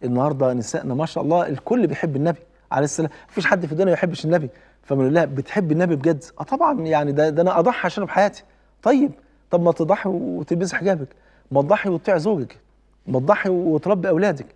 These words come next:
ما تضحي وتبري أمك وأبوك، تحسني إلى الجيران، تدعو النساء حواليك، تعملي مقرأة،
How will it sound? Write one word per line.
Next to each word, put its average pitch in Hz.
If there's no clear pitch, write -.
ما 135
تضحي 185
وتبري 160
أمك 196
وأبوك، 180
تحسني 185
إلى 160
الجيران، 143
تدعو 170
النساء 147
حواليك، 160
تعملي 156
مقرأة، 175